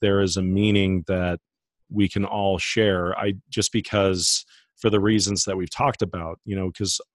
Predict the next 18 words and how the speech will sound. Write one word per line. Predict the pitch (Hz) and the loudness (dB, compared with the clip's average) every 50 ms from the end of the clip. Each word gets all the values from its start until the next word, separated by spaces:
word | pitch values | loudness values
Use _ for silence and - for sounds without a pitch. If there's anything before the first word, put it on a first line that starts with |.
| _ - | _ -2
our | 120 120 123 117 113 110 113 - | 2 4 4 4 4 4 2 0
experience | 110 - - - - 123 127 127 117 98 - | -2 -4 -4 -2 -2 0 2 2 2 2 0
and | 110 | -2
our | 104 98 | -2 0
reality | 98 98 98 107 117 117 110 98 98 95 | 2 2 2 4 4 4 2 2 2 2
is, | 95 90 85 - - - - - - - - - _ _ _ _ _ | 0 0 0 -2 -2 -4 -8 -14 -20 -20 -20 -20 _ _ _ _ _
is | - 104 95 95 95 95 92 90 85 92 104 113 - _ - | -4 -2 0 0 0 0 -2 -2 -2 -4 -4 -4 -6 _ 0
all, | 107 104 107 110 107 107 104 - - - - - - 156 | 4 6 6 8 6 6 4 2 -2 -8 -10 -10 -6 -2
there's | 117 110 104 92 87 | 0 0 0 0 0
these | 98 104 95 - | 0 0 2 4
screens | - - - 127 123 123 117 107 | 4 4 4 4 2 4 4 4
of | 104 90 | 2 2
consciousness | - - 120 120 127 - - 110 95 - - 104 95 92 - - | 2 4 4 4 4 4 4 2 2 2 2 2 2 2 0 2
that | - 101 95 101 | 2 0 0 0
we're | 107 104 101 101 101 101 - | 2 2 2 4 2 2 0
experiencing | 101 101 - - - 185 202 143 110 - 104 95 92 | -2 -2 -2 0 0 2 2 2 2 2 2 2 2
everything | 90 87 90 82 - - 90 85 87 | 2 0 0 -2 -2 -4 -4 -4 -4
with. | 87 85 82 - | -6 -6 -8 -10